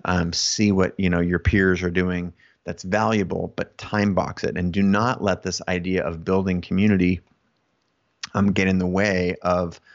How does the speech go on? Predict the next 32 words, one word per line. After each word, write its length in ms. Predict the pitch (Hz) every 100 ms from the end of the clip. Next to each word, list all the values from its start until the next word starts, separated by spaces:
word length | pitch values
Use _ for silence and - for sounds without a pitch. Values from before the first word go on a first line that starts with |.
| - _ _ _
you 120 | 90
know, 120 | 85
you 580 | 87 90 90 87 87 85 - _
defining 520 | 101 98 101 107 101
what 120 | 98 95
it 100 | 92
is 160 | 85
that 140 | 90 90
you 100 | 90
want, 440 | 87 90 82 -
working 340 | 90 98 101 95
on 80 |
the 80 | 87
skills 540 | - - 110 104 101 95
that 140 | -
are 140 | 90
necessary 540 | 87 87 - 87 92 85
to 120 | 90
get 260 | 90 135 95
you 100 | 87
there. 360 | 87 90 87 - - - - _ _ -
Uh, 360 | 92 92 90 87
this 160 | 90 98
is 160 | 87
a, 140 | 87 -
a 40 | 92
huge 380 | - 101 87 92
mistake. 640 | 85 - 95 73 - - _
So, 440 | - - 92 87 - - - _ _
um, 400 | 95 92 90 - -
I'm 380 | 101 101 98 98 _ _ _
very, 600 | 110 117 127 127 117